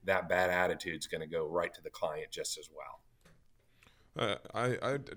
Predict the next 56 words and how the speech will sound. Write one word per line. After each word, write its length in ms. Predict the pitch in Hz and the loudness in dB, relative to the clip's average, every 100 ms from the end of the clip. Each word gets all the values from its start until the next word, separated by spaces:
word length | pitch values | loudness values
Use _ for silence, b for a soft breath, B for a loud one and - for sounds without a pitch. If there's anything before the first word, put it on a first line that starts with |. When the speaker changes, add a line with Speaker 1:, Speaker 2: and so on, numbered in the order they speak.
| 135 | -6
Speaker 2:
do 80 | |
want, 200 | 170 214 | -4 0
I 40 | 156 | 4
got 140 | 208 | 6
a 20 | |
question 400 | - 123 113 - | 6 6 4 2
for 180 | 95 98 | 0 2
you, 80 | 98 | 2
Kevin, 360 | 95 101 104 104 | 2 2 2 2
and 120 | 107 | 4
this 120 | 135 | 2
is 100 | 139 | 2
kind 160 | 127 143 | 2 4
of 80 | 123 | 6
on 120 | 117 | 4
the 100 | 107 | 4
opposite 380 | 107 104 - 101 | 2 0 -2 -2
end 160 | 98 | -2
of 60 | 98 | -2
the 60 | |
spectrum, 460 | 92 - 92 - 95 | -2 0 -2 -2 -4
and 100 | 98 | -2
this 80 | 98 | 0
is 60 | |
something 220 | - 107 104 | 0 0 4
I 240 | 98 98 - b b b b b b | 4 4 0 b b b b b b
bring 200 | 151 120 | 6 8
up 160 | 117 | 8
in 100 | 110 | 6
some 160 | 98 101 | 2 2
conversations 640 | 107 104 98 107 101 104 | 2 4 2 2 2 2
that 80 | 101 | 2
I 80 | 95 | 4
have 380 | 92 101 98 92 | 4 4 4 2
is, 320 | 95 92 - b b b b b - - - | 0 -2 -8 b b b b b -20 -20 -2
and 100 | 117 | 4
it's 140 | 110 - | 4 6
gonna 160 | 147 | 6
put 200 | 131 127 | 10 8
you 80 | 117 | 8
on 80 | 107 | 6
the 60 | |
spot 380 | 98 - 123 123 | 4 4 8 8
here, 220 | 98 98 | 6 2
but 360 | 92 101 101 107 | 2 4 2 2
do 100 | 110 | 2
you 120 | 160 | 6
have 280 | 123 120 123 | 10 10 10
an 80 | 110 | 6
instance, 640 | 104 117 - 101 95 - | 4 2 2 2 0 0
you 80 | 101 | 2
know, 220 | 98 98 | 4 4
that 160 | 95 104 | 2 2
you 120 | 104 | 4
can 160 | 104 101 | 2 2
remi-, 380 | 98 98 98 | 2 2 0